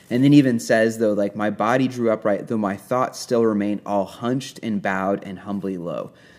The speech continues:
To live with pride, um, to try and carry things that you're not meant to carry, to not be yoked to another, to depend upon another,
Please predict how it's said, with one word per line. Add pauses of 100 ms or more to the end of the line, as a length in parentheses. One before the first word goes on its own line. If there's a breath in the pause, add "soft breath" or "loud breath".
(100)
To
live
with
pride, (420 loud breath)
um,
to
try
and
carry
things
that
you're
not
meant
to
carry,
to
not
be
yoked
to
another,
to
depend
upon
another,